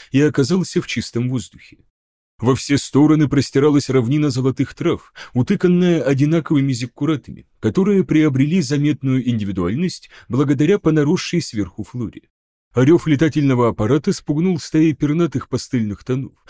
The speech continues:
Крупные жвачные поднялись из грязи и заковыляли прочь в тяжеловесной панике. Посадочный модуль приземлился. Корпус едва успел опуститься на шасси, как трап откинулся, и Коул шагнул наружу,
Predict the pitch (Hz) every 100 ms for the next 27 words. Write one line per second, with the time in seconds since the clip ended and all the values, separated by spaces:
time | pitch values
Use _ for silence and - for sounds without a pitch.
0 | - - 131 160 156 147 104 147 165 170
1 | 165 143 139 135 131 120 101 92 92 127
2 | 170 - - 131 147 139 147 151 151 139
3 | 123 147 185 - - 139 156 135 113 -
4 | 117 - 113 - _ _ _ _ _ _
5 | _ - 131 170 156 - 139 135 170 175
6 | 135 131 113 131 120 85 - - _ _
7 | _ _ _ _ - 185 190 190 - 160
8 | 147 170 180 151 - 151 147 135 - 147
9 | - 120 - 95 - 180 165 - - 143
10 | - 131 117 92 - 107 143 - 190 -
11 | - - 139 - 156 208 202 165 - 147
12 | 135 123 113 139 165 - -